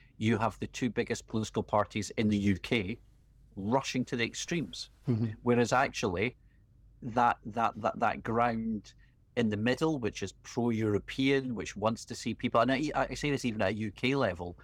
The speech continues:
Speaker 1: you're seeing it, has been all but abandoned by the two biggest political
Speaker 2: Mm.
Speaker 1: parties, in part, and I think you're right, Drew, in part because of that electoral system.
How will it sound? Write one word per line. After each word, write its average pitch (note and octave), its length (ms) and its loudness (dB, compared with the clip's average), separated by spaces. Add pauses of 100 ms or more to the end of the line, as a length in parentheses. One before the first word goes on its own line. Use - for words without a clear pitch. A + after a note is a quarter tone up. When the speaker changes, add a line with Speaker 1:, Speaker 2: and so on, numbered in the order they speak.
(260)
Speaker 1:
you're A#2 80 -2
seeing G2+ 280 0
it, - 200 -2 (380)
has B2 100 0 (120)
been B2 220 2
all B2+ 160 4
but A#2+ 180 0
abandoned A2 760 0 (160)
by G#2+ 120 4
the G#2+ 200 -2
two A2+ 220 -2
biggest G2+ 460 -4
political G#2+ 440 -2
Speaker 2:
Mm. - 40 -10
Speaker 1:
parties, G#2 500 0 (160)
in A#2 140 2
part, C3 300 4
and F#2 80 -2
I G2 40 -2
think G2+ 180 -4
you're F#2 100 -2
right, A2+ 260 2
Drew, F#2 220 -8
in G2 120 -6
part A2+ 260 4
because - 280 -4
of G#2+ 60 -4
that A2 140 0
electoral C#3 380 0
system. - 400 -14